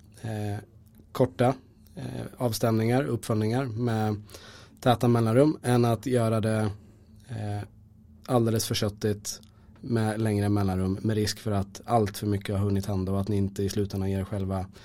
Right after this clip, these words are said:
chansen att, att undersöka om det här faktiskt, eh, är och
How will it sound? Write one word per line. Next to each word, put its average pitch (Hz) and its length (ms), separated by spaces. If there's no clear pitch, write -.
chansen 120 680
att, 113 460
att 113 220
undersöka 104 520
om 101 80
det 101 60
här 98 60
faktiskt, - 560
eh, 104 420
är 110 200
och 98 320